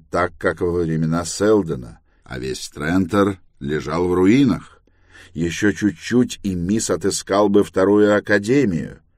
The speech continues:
Так гласила легенда, и народ в академии верил в неё до сих пор. Историки, правда, сильно сомневались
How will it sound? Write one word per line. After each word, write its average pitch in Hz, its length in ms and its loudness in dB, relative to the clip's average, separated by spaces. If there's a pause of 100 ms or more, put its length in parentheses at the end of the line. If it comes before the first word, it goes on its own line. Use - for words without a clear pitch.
(680)
Так 64 180 -8
гласила 76 520 -4
легенда, 82 600 0
и 60 140 -10
народ 76 340 -2
в 95 60 0
академии 90 640 0
верил 104 460 2
в 98 40 -2
неё 85 280 -2
до 76 100 -6
сих - 280 -12
пор. 120 340 2 (420)
Историки, 82 560 -2
правда, 82 420 -2
сильно 82 380 -4
сомневались 87 880 -2